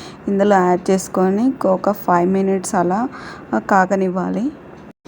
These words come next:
ఇలా ఫైవ్ మినిట్స్ కాగిన తర్వాత కొంచెం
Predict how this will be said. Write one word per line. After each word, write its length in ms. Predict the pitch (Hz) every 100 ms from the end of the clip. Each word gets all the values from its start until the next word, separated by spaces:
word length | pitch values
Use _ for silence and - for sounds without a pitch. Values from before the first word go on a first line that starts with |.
| - - 233
ఇలా 240 | 214 220
ఫైవ్ 400 | 220 202 196 202
మినిట్స్ 300 | 208 214 -
కాగిన 440 | 208 185 185 202
తర్వాత 520 | 190 180 180 175 170 208
కొంచెం 600 | 226 208 190 185 202